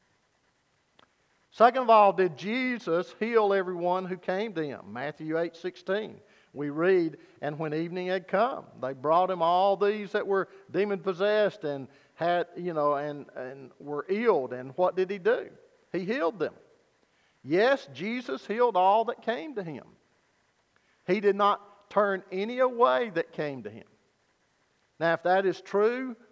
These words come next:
we know it is, then Jesus should not turn any away today, right? I mean, you know, if they're coming, Jesus be healed, physically and s-, spiritually, right and wrong. We first need to,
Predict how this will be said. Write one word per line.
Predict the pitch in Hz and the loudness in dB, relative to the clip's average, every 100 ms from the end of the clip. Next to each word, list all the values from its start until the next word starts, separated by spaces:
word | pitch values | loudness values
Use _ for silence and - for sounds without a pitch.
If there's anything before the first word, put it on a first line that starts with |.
| _ | _
we | 151 147 | -6 -2
know | 156 180 175 | 0 2 0
it | |
is, | 170 208 302 349 - _ _ _ _ _ _ - | 0 0 -2 -6 -14 _ _ _ _ _ _ 0
then | 185 190 147 | 2 2 -2
Jesus | 135 208 277 262 226 208 208 | -6 -4 -4 -4 -2 -2 -2
should | - 208 233 | -4 0 0
not | 208 208 - | 2 0 0
turn | 202 202 196 | -2 -2 -2
any | 196 196 196 202 - | -4 -4 -8 -10 -6
away | 170 165 170 | -2 0 0
today, | 170 170 127 | -2 -4 -4
right? | 117 131 180 311 - | -2 -2 -2 -6 -10
I | 143 | -10
mean, | 160 151 165 | -10 -10 -10
you | |
know, | 185 135 | -6 -6
if | 127 | -6
they're | 135 | -12
coming, | - 170 196 180 | -8 -8 -6 -10
Jesus | 175 220 196 185 | -12 -12 -12 -14
be | 175 202 | -6 -6
healed, | 202 277 403 214 - _ _ _ _ _ _ _ _ - | -4 -6 -10 -12 -20 _ _ _ _ _ _ _ _ -4
physically | 180 190 196 208 196 | -2 -2 -4 -2 -2
and | 247 294 | -4 -8
s-, | - _ _ | -20 _ _
spiritually, | _ 175 135 104 - - _ _ _ _ | _ -6 -6 -8 -18 -20 _ _ _ _
right | 139 202 240 | 2 4 4
and | 247 226 | -2 2
wrong. | 269 381 - _ _ _ _ _ _ _ _ _ _ _ _ _ _ _ _ _ - | 0 0 -16 _ _ _ _ _ _ _ _ _ _ _ _ _ _ _ _ _ -8
We | 170 | -2
first | 214 226 202 | 2 0 0
need | 202 233 208 | -2 0 0
to, | 202 | 0